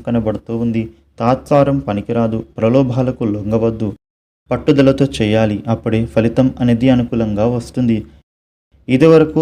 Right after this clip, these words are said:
మీరు పడినటువంటి కష్టాలు అన్నీ కూడా ఈ సమయంలో తొలగిపోయే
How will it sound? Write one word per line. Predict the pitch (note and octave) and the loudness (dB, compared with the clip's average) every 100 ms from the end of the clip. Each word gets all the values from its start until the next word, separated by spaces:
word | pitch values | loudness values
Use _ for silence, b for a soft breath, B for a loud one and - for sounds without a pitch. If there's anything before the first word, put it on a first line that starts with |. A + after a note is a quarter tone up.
| D#3 | 2
మీరు | B2 C#3 | 4 4
పడినటువంటి | C3 B2 B2+ A#2+ A#2+ A#2 C3 B2+ B2 | 2 2 0 0 0 0 -2 -4 -4
కష్టాలు | A#2 - B2 B2 B2+ - | -4 -2 -2 0 -2 -2
అన్నీ | G#2+ G#2+ G#2 | -2 -2 -2
కూడా | A2+ A2+ A#2 - B2+ | 0 0 0 -2 -2
ఈ | C3+ C3+ | -2 0
సమయంలో | B2 C3+ C#3 B2+ B2+ - | 0 2 2 2 -2 -2
తొలగిపోయే | A2+ A2+ A2+ A#2 A2 | -2 0 0 -2 0